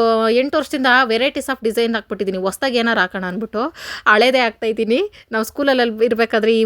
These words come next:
ಹೂವನ ಬರಿತಾ ಇದ್ವಿ, ಆಗಾಗ ಏನಾರ ಡಿಸೈನ್ ಅಂದರೆ ಈ ಹೂವು ಬರೆದ್ಬಿಡ್ತಿದ್ವಿ, ಅದೇ ನೆನಪಾಯ್ತು.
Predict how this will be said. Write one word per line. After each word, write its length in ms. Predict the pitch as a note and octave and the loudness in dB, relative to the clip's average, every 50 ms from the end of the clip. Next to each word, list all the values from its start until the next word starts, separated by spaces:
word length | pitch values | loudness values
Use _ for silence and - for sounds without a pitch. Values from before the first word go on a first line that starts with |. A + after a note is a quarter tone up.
| G3+ G3+ | 0 0
ಹೂವನ 340 | A3 A3 A#3 A#3 A#3 A#3+ A3+ G3+ | 2 2 2 4 2 2 0 0
ಬರಿತಾ 280 | G3+ G3 A3+ A3+ - A3 G#3 G#3 | 0 0 0 2 2 0 0 2
ಇದ್ವಿ, 200 | A3 G#3 A3+ C#4+ C#4 C4+ A3 G3+ | 2 2 2 2 2 2 0 0
ಆಗಾಗ 240 | G#3+ A3+ A3 G#3 G#3 G#3 G#3 A3 | 0 0 0 2 2 2 2 2
ಏನಾರ 200 | A3 A3 G#3+ G#3 G3 A3 | 2 0 0 0 2 2
ಡಿಸೈನ್ 240 | B3 C4+ C#4 C#4 C4+ | 4 4 2 2 0
ಅಂದರೆ 160 | C4+ E4+ D#4 C4 B3+ | 0 -2 -2 -2 -2
ಈ 40 | B3 | 0
ಹೂವು 180 | A#3 A#3+ A#3+ A#3 A3 | 0 0 0 2 0
ಬರೆದ್ಬಿಡ್ತಿದ್ವಿ, 560 | A3+ G#3 G3 G#3 G#3+ G3+ - G#3+ G3 G3+ G#3+ G#3 | -2 -4 -4 -6 -8 -6 -6 -6 -4 -4 -2 -2
ಅದೇ 120 | G3+ A3 A3 A3 | -2 0 -2 -2
ನೆನಪಾಯ್ತು. 400 | G#3+ G#3 - G#3 G3 - A#3 | -4 -4 -4 -4 -2 0 -2